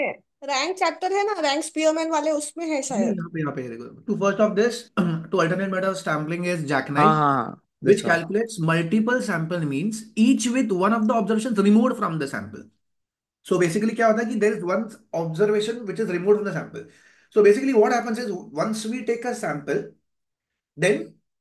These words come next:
Speaker 2: for that sample we calculate the average, then उसी सैंपल में से we take out one observation, and then we have another sample, then उस सैंपल का average we calculated। So for example, if first we take a sample of size ten,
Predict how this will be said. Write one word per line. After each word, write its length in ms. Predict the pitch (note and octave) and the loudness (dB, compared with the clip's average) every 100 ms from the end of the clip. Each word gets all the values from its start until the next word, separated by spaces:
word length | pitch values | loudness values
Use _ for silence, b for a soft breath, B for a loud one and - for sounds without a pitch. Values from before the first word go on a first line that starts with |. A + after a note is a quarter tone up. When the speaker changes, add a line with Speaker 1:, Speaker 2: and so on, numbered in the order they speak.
| _ _ | _ _
Speaker 2:
for 180 | A#3 G#3+ | 2 4
that 220 | G3+ A3+ | 2 0
sample 340 | B3 A#3+ B3+ C4 | -4 -4 -4 -4
we 100 | C4+ | -2
calculate 420 | A3+ G#3 A3+ G#3+ | -2 -2 -2 -2
the 80 | - E3+ | -2 0
average, 440 | C#3+ B2 G#3 - - _ _ - | -2 -2 -4 -6 -16 _ _ 0
then 220 | A#3 - A#3+ | 0 0 -2
उसी 220 | A3 D#4+ | 2 4
सैंपल 440 | D4 B3+ B3 A3 | 4 0 0 0
में 140 | D#3+ C3+ | 0 -2
से 180 | C#3+ F3+ G#3+ - - | 0 0 0 -8 -6
we 120 | F#3 A3 | -4 2
take 180 | G#3 A3 | 4 4
out 220 | A3+ G3+ | 2 2
one 160 | A3+ A3+ | 2 0
observation, 680 | D#3+ D#3+ C#3 C3 C#3 A2+ - - _ _ _ _ _ _ - | 0 0 0 0 -4 -8 -10 -20 _ _ _ _ _ _ -4
and 200 | G#3+ G#3+ | 0 2
then 360 | C#4 A#3+ - _ - | 2 -2 -8 _ -8
we 140 | F#3 | -2
have 140 | A#3 B3 | 0 0
another 220 | C4 C4+ | 0 0
sample, 440 | G#3 D3+ C#3+ B3 G3 | 0 -4 -4 -6 -4
then 140 | A3+ | -6
उस 200 | A#3 C#4+ | -4 -4
सैंपल 260 | C4+ A#3 B3 | -4 -6 -4
का 140 | B3 G3 | -4 -4
average 200 | F#3+ F3 | -4 -6
we 80 | |
calculated। 520 | D3 A2 A2 G#2 A2 - _ _ _ _ | -6 -8 -10 -14 -14 -20 _ _ _ _
So 80 | D#3+ | -4
for 120 | F3+ G3+ | 0 0
example, 320 | F#3+ A#3 A#3+ | 0 -4 -6
if 140 | A3 | -4
first 240 | G3+ A3 A3+ | -2 -2 -4
we 80 | |
take 160 | A3 A3 | -4 -4
a 60 | A3 | -4
sample 360 | F#3 F3 G3 | -6 -4 -4
of 100 | G3+ | -4
size 340 | - D#3+ D#3+ - | -4 -4 -4 -6
ten, 240 | C3 | -6